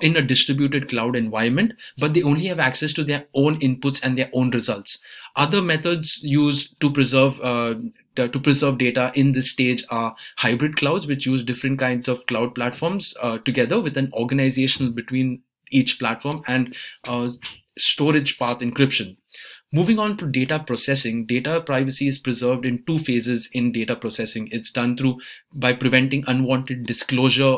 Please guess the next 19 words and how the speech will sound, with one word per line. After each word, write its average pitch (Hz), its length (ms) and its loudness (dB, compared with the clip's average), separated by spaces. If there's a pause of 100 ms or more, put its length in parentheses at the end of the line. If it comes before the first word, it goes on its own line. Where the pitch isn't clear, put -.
of 123 220 0
any 123 180 0
sensitive 123 480 -4
information. 123 640 2 (420)
And 117 360 2
the 127 80 2
next 139 280 4
phase 139 280 4
is 143 160 -2
extracting 165 640 -2
meaningful 139 400 -2
insights 127 460 -2
while 127 240 -2
preserving 131 520 0
the 135 80 -2
privacy 120 500 -2
of 110 160 -4
the 117 80 -6
data 104 340 -6